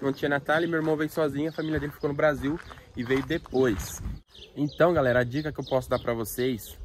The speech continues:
é, de como escolher a cidade. Exemplo, se a pessoa for vir sozinha,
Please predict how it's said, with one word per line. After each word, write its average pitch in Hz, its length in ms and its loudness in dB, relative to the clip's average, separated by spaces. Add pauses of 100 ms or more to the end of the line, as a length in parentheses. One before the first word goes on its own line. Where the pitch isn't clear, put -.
(320)
é, 101 220 -4
de 95 160 -8
como 127 160 0
escolher 113 320 -2
a - 20 -6
cidade. 113 560 -2 (1300)
Exemplo, 110 440 0
se - 60 -4
a 120 60 0
pessoa 143 280 0
for 143 160 0
vir 143 120 -2
sozinha, 143 520 0